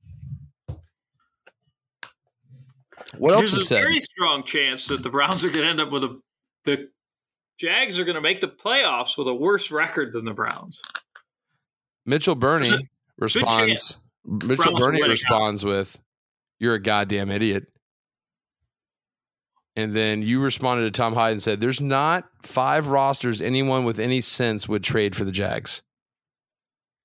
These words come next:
Speaker 1: Then Tom Hyde said, "Wow, you are an idiot." And then Mitchell Burney said, "No, there's at least twenty teams that would trade their entire roster for Jacksonville's roster just for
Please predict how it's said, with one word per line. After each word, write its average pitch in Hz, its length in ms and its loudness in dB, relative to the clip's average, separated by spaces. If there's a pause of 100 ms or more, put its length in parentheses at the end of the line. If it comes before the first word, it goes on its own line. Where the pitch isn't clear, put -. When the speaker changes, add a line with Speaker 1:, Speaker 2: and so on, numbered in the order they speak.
(1900)
Speaker 1:
Then 113 160 -2
Tom 110 260 2
Hyde 104 260 -2
said, 98 200 -2
"Wow, 101 260 0
you 101 220 0
are 101 120 2
an 98 100 -2
idiot." 95 300 -4 (1300)
And 113 80 -2
then 131 140 2
Mitchell 131 260 2
Burney 123 280 2
said, 101 480 -2 (420)
"No, 123 240 2
there's 135 240 2
at 147 100 2
least 139 320 0
twenty 156 320 0
teams 123 640 0
that 113 160 2
would 110 160 0
trade 110 480 0
their 107 160 0
entire 117 380 0
roster 113 580 0
for 104 160 -4
Jacksonville's 107 540 -2
roster 101 460 0
just 107 360 0
for 104 340 -2